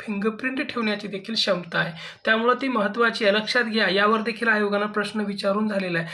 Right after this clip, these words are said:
जगात सर्वात फेमस आणि प्रसिद्ध पद्धती म्हणून या हेनरी सिस्टीमला ओळखलं जातं आणि त्यामध्ये दहा बोटांच्या नमुन्यावरती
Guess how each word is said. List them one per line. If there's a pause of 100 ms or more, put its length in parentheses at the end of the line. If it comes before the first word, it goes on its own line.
(260)
जगात
सर्वात (160)
फेमस
आणि (1300)
प्रसिद्ध
पद्धती
म्हणून
या
हेनरी
सिस्टीमला
ओळखलं
जातं (420)
आणि (160)
त्यामध्ये (280)
दहा
बोटांच्या
नमुन्यावरती